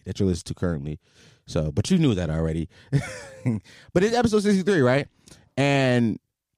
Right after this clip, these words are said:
I've, this is, I have hundreds of hours out of content now. I've invested, I've invested thousand dollars into equipment, hundreds of hours into just post-production when it comes to learning how to edit videos and different softwares to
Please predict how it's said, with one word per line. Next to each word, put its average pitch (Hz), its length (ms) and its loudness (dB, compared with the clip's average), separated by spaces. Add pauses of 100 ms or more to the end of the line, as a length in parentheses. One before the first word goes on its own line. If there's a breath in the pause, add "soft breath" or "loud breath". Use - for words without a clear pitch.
(260)
I've, 151 280 2 (460)
this 196 240 2
is, 175 320 0 (640)
I 160 80 0
have 180 180 2
hundreds 170 440 0
of 151 40 0
hours 131 340 2
out 117 200 0
of 107 100 -4
content 123 360 0
now. 98 240 0 (320 loud breath)
I've 120 120 0
invested, 131 440 2 (100)
I've 156 160 2
invested 143 480 0
thousand 143 540 4
dollars 123 320 4
into 110 240 4
equipment, 92 480 2 (920 loud breath)
hundreds 175 400 0
of 147 60 2
hours 120 440 4
into 110 580 2 (340 soft breath)
just 113 300 0
post-production 107 800 0
when 98 100 2
it 95 80 -4
comes 113 220 0
to 104 120 -2
learning 113 380 2
how 113 140 0
to 107 100 0
edit 101 300 0
videos 92 580 2 (400 soft breath)
and 95 540 -2
different 120 420 0
softwares 98 800 0
to 85 300 -4